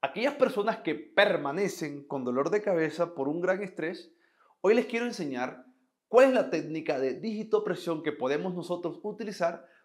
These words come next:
para que se nos quite ese molesto síntoma. Especialmente si tú eres de esas personas que dicen, "Doctor, lo que pasa es que a mí no me gusta tomar pastillas". Entonces necesitamos nuestros dos dedos,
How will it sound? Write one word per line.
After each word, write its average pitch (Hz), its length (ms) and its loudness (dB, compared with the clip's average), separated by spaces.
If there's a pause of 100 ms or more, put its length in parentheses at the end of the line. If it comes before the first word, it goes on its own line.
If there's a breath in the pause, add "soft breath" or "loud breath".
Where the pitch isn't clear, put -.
(100)
para 139 160 0
que 147 80 -4
se 143 100 -8
nos 127 140 -8
quite - 680 -2
ese 190 240 -2
molesto 143 800 -4
síntoma. 143 480 -4 (380 soft breath)
Especialmente 196 1000 0
si 165 200 -10
tú 160 100 -4
eres 175 140 -2
de 185 60 0
esas 190 160 -6
personas 175 340 -8
que 196 100 -6
dicen, 185 240 -8
"Doctor, 160 280 -2
lo 165 120 0
que 143 100 -8
pasa 220 300 0
es - 60 -10
que 202 120 0
a 190 40 6
mí 208 320 -6 (540)
no 156 160 -2
me 156 120 -6
gusta 139 340 -4
tomar 101 300 -12
pastillas". - 540 -20 (320 soft breath)
Entonces 214 480 4
necesitamos 202 840 4
nuestros 165 400 0
dos 175 200 0
dedos, 202 520 6